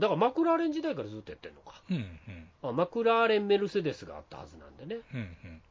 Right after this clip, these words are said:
Speaker 2: うん。
Speaker 1: あ、それでずっとメルセデスと一緒にやってきたルイス・ハミルトンですけども、
Speaker 2: はい。
Speaker 1: 来年から
Speaker 2: はい。
Speaker 1: フェラーリに行くことが決定しました。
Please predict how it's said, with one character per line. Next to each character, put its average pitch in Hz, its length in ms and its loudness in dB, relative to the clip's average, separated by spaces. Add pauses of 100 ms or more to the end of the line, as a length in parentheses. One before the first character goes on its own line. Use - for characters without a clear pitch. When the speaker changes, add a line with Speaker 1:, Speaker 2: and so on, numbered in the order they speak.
(140)
Speaker 2:
う 117 140 -6
ん。 - 20 -6
Speaker 1:
あ、 113 40 -6
そ 165 140 0
れ 156 140 0
で 143 100 -4
ず 135 60 -4 (340)
っ - 80 -20
と - 80 -4
メ 143 140 0
ル 143 80 0
セ 151 100 0
デ 131 140 -2
ス - 100 -14
と 110 120 -6
一 107 80 -6
緒 120 140 -8
に 110 100 -4
や 110 80 -2
っ - 20 -20
て 110 120 -10
き - 80 -14
た 92 360 -8 (1000)
ル 113 140 -6
イ - 20 -8
ス・ 104 120 -10
ハ 113 80 -6
ミ 110 100 -6
ル 107 80 -8
ト 104 120 -10
ン 90 60 -12
で 85 100 -16
す - 80 -18
け 90 80 -12
ど 95 100 -14
も、 117 260 -2
Speaker 2:
は 98 240 -6
い。 82 60 -14 (320)
Speaker 1:
来 165 280 6
年 156 160 6
か 143 140 4
ら 135 340 4
Speaker 2:
は 120 240 -2
い。 - 40 -6
Speaker 1:
フ 160 80 4
ェ 160 80 8
ラ 208 180 12
ー 165 40 10
リ 135 140 -2
に 110 160 -4
行 - 60 -18
く 113 80 -12
こ 110 200 -10
と 104 140 -6
が 92 120 -10
決 - 180 -8
定 - 80 -6
し - 100 -12
ま 95 80 -8
し - 80 -6
た。 87 140 -12